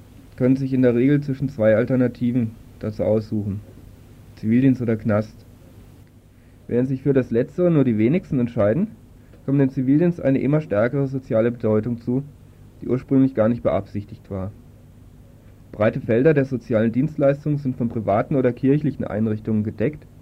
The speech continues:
die hauptsächlich Zivis beschäftigen. Nun sollte der Zivildienst laut Grundgesetz zwar arbeitsmarktneutral sein,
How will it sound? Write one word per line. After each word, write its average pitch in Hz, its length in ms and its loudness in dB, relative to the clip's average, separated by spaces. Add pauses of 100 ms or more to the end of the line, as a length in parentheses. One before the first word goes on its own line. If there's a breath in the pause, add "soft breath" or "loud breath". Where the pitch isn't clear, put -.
(320 loud breath)
die 123 80 -4
hauptsächlich 131 500 -2
Zivis 139 340 0
beschäftigen. 101 640 -8 (800)
Nun 120 120 -2
sollte 170 280 0
der 170 140 2
Zivildienst 165 480 0
laut 151 200 0
Grundgesetz 156 600 -2
zwar 139 140 -2
arbeitsmarktneutral 123 920 0
sein, 98 340 -6